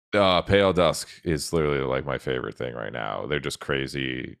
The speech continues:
Japanese metalcore, kind of, like, progressive. No song makes sense, and I love it. It's beautiful. Um, Valjarta always has been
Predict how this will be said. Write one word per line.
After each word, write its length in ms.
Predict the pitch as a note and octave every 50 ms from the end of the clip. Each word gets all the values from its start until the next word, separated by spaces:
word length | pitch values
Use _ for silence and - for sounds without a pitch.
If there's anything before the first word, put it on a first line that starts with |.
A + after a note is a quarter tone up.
| _ _
Japanese 600 | - D#2 C#2 C2 B1+ - C#2 C2+ C2+ C2 C2 B1+ B1
metalcore, 600 | B1+ B1+ C2 C2+ C2+ C2+ - C#2+ C#2+ C#2+ C#2+ -
kind 240 | D2 D2 D2+ D2+ D2+
of, 140 | D#2 D2+
like, 180 | - F2 - -
progressive. 880 | - - F2+ D2+ E2+ E2+ E2 D#2 - - E2+ D#2+ D#2 D2+ C#2+ - - - _ _ -
No 300 | - - A2+ A#2 A#2+ A2
song 300 | - - A#2 G#2 F#2 F2
makes 180 | E2 D#2 - -
sense, 320 | - D#2+ C2 B1+ - -
and 120 | D2 D2+ D2
I 40 |
love 220 | C#2+ C#2 C#2 C2 B1
it. 200 | A#1+ - - _ -
It's 140 | C#2+ - -
beautiful. 640 | - D2+ D2 C#2 C#2+ C#2 - C#2+ C#2+ C#2+ C#2 - _ _ _ _ _ _ _ _ _ -
Um, 500 | D2+ D2 C#2+ C#2+ C#2 C2+ C2+ C2 A#1+ - -
Valjarta 580 | D#2+ F#2 F#2 F#2 E2+ D2+ F2+ F#2 G2+ G2+ - A2+
always 640 | G#2 - E2+ E2+ E2+ F2 F#2 F#2 G2 F#2+ - - - -
has 200 | - E2 D#2 C#2+
been 360 | - E2 D#2 D2 D2 C#2+